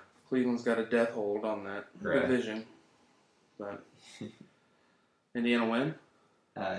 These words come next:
Speaker 3: no. I, I,
Speaker 1: Wow.
Speaker 3: my phone had to, so I actually don't know. Sorry.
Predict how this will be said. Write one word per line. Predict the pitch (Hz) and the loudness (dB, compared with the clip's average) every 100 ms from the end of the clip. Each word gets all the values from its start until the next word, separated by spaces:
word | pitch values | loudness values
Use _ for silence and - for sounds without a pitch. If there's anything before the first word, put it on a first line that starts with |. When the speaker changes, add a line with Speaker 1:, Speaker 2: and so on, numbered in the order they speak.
| 92 87 | -6 -10
Speaker 3:
no. | - - - - - - - | -8 -10 -10 -10 -10 -14 -12
I, | 98 | -12
I, | 92 | -10
Speaker 1:
Wow. | - 117 - - | -10 -10 -10 -8
Speaker 3:
my | 104 95 - - _ | -4 -4 -6 -12 _
phone | - 87 76 71 - | -8 -6 -8 -12 -12
had | 101 - | -12 -12
to, | - - _ _ _ _ _ _ | -16 -16 _ _ _ _ _ _
so | - 90 90 | -10 -6 -6
I | |
actually | - - - | -8 -12 -12
don't | - - | -12 -14
know. | - - - - | -20 -20 -14 -8
Sorry. | - - | -6 -8